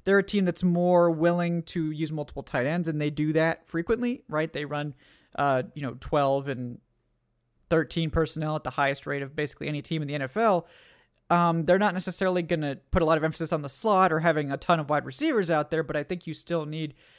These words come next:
quality guys because, you know,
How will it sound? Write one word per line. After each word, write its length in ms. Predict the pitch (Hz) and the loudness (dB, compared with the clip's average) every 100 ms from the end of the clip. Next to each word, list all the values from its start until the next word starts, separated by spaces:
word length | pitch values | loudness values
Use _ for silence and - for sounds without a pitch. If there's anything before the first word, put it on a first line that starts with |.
| _ _ | _ _
quality 440 | - 165 165 156 | 2 4 6 4
guys 440 | 147 151 151 151 139 | 2 4 4 2 -2
because, 440 | 151 165 147 - _ _ _ _ - | -4 -2 -2 -6 _ _ _ _ -8
you 80 | |
know, 260 | 143 117 | -6 -6